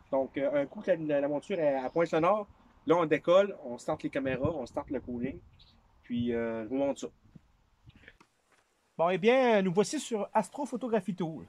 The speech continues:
Donc, euh, c'est l'interface qu'on peut voir ici. Euh, première chose qu'ils vont vous demander, c'est de connecter la caméra.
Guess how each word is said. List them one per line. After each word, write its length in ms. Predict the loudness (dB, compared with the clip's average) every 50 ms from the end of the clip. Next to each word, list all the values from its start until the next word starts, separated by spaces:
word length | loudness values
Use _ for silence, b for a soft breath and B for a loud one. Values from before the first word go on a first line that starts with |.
| _ -8
Donc, 300 | -8 -6 -8 -8 -6 -4
euh, 320 | -2 -2 -2 -2 -4 -8 -10 b b b b b b b b b
c'est 140 | _ -6 -4
l'interface 540 | -2 -2 -2 -2 -2 0 2 2 2 2 -2
qu'on 200 | -4 -4 -2 -2
peut 140 | -2 -2 0
voir 260 | 2 2 2 2 0
ici. 320 | -4 -6 -8 -8 -8 -8 -10 _ b b b b b b b b b b 0
Euh, 240 | 2 2 4 2 2
première 300 | 0 2 2 4 2 2
chose 200 | 2 -2 -2 0
qu'ils 120 | 0 2
vont 60 | 2
vous 60 | 2
demander, 400 | 2 2 2 2 2 2 0 -2
c'est 160 | -2 -4 -4 -4
de 80 | -2 -2
connecter 300 | -2 -4 -4 -4 -6 -4
la 60 | -2
caméra. 360 | -2 -2 -2 -2 -4 -6 -8